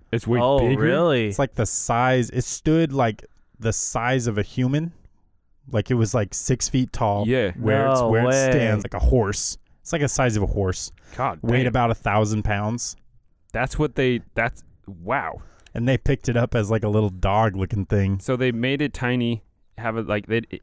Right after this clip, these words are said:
Speaker 1: didn't have those, like, fin things that come out?
Speaker 3: No fins.
Speaker 1: Do they just, mm, is there a, a dinosaur that does have that? And they just got the name wrong?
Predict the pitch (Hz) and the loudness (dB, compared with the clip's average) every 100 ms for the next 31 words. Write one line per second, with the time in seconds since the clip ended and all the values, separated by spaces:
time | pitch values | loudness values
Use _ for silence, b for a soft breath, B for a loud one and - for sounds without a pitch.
0 | 117 135 123 123 117 110 98 - 113 123 | -2 0 0 -2 -2 -2 -4 -2 -2 0
1 | 127 123 123 - 131 139 135 113 123 123 | -2 -2 -4 -4 -4 -4 -2 0 0 0
2 | 117 113 110 - - _ _ _ _ _ | 2 2 -2 -8 -16 _ _ _ _ _
3 | - 127 135 156 143 - 104 117 110 - | -12 -4 -2 -2 -4 -6 -4 -4 -4 -8
4 | 107 139 151 131 90 104 95 - - 101 | -6 0 2 2 2 0 -2 -6 -4 -2
5 | 92 104 110 110 90 - - 131 160 151 | -2 -2 -2 -2 -4 -2 -2 0 -2 -2
6 | 175 185 - - _ - 107 107 - 113 | -2 -2 -8 -20 _ -6 -4 -4 -6 -6
7 | 90 101 156 190 226 | -4 -2 -2 -2 -4